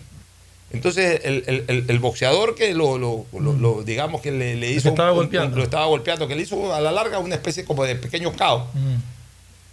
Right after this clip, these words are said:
Speaker 1: Se separa, se separa, espera que, que se reincorpore.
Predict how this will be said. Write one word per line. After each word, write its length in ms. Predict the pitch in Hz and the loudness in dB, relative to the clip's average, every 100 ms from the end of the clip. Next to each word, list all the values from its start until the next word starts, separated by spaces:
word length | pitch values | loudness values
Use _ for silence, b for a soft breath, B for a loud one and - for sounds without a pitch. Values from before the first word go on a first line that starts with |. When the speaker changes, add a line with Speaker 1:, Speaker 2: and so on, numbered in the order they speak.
| - | -18
Speaker 1:
Se 160 | - 135 | -2 2
separa, 560 | - 123 202 240 160 - - - - - - - | 2 2 2 2 0 -6 -16 -16 -20 -20 -20 -12
se 80 | 101 | -8
separa, 540 | 90 - 170 131 127 120 | -8 -2 0 0 -2 -8
espera 400 | - - 143 139 | -6 -2 -2 -2
que, 300 | 127 113 - | -2 -2 -4
que 80 | 104 | -6
se 160 | 113 | -4
reincorpore. 640 | 110 113 123 117 175 117 | -4 -4 -4 -2 0 0